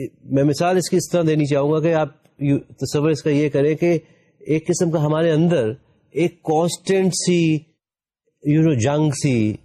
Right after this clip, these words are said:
ایک قسم کی چل رہی ہوتی ہے۔ یہ ہماری باڈی کے اندر جنگ چل رہی ہوتی ہے اور ہر روز چل رہی ہوتی ہے، چوبیس گھنٹے چل رہی ہوتی ہے، لیکن ہمیں اس کا نہیں پتہ چلتا کہ اندر ہمارے جو مختلف باڈی کے سسٹمز ہیں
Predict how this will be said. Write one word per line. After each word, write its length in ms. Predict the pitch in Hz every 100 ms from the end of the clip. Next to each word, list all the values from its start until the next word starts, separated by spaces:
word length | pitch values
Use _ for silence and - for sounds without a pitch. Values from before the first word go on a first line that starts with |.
| _ -
ایک 220 | 127 -
قسم 260 | 110 123
کی 300 | 107 120 113
چل 260 | 107 - 110
رہی 220 | 104 107
ہوتی 380 | 95 90 - 82
ہے۔ 60 | 71 _ _ _ _ _ _ _ _ _ _ _
یہ 180 | 127 190
ہماری 240 | 175 180
باڈی 300 | 143 143 165
کے 140 | 170 185
اندر 200 | 180 180
جنگ 220 | 147 135
چل 180 | 120 101
رہی 180 | 95 95
ہوتی 280 | 92 - 85
ہے 80 | - _ _ _ _ _ _ _ _ _
اور 180 | 131 147
ہر 280 | 107 135
روز 380 | 127 143 165 165 -
چل 160 | 135 120
رہی 200 | 113 120
ہوتی 380 | 107 - 107 98
ہے، 60 | - _
چوبیس 360 | - 156 165 131
گھنٹے 320 | 135 135 156
چل 200 | 147 139
رہی 180 | 123 135
ہوتی 360 | 117 - 143 147
ہے، 40 | - _ _
لیکن 280 | 127 170 190
ہمیں 340 | 147 175 185 160 -
اس 180 | - 143
کا 140 | - 160
نہیں 140 | 180
پتہ 200 | - 98 90
چلتا 320 | 87 71 82 71 - _ _ _ _
کہ 140 | 131 120
اندر 320 | 117 120 131
ہمارے 420 | 113 98 92 143 - _ _ _ _ _ _ -
جو 120 | 110
مختلف 380 | 110 110 - 110
باڈی 320 | 104 104 107
کے 100 | 107
سسٹمز 500 | 98 92 - 120
ہیں 100 | 110